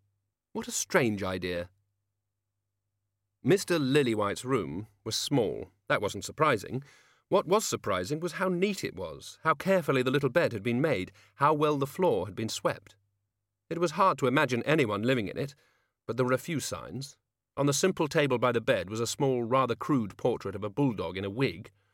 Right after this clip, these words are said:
although on closer inspection it might have been a woman. This tentative hypothesis was borne out by the inscription, "To a good boy from his mother," on the back. A book lay next to it.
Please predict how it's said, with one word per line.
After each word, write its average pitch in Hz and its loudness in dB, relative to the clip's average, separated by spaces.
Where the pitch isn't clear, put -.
although 135 4
on 151 2
closer 156 0
inspection 110 -4
it - -6
might 127 0
have 98 -8
been 104 -2
a 98 -6
woman. 98 -4
This 175 2
tentative 156 -2
hypothesis 104 -4
was 110 -4
borne 127 2
out 120 2
by 123 4
the 123 0
inscription, 117 -2
"To 151 2
a 139 4
good 151 -2
boy 156 2
from 143 -2
his 131 -4
mother," 107 0
on 104 -8
the 104 -4
back. 95 -4
A 139 4
book 135 2
lay 117 4
next 127 0
to 85 -6
it. - -8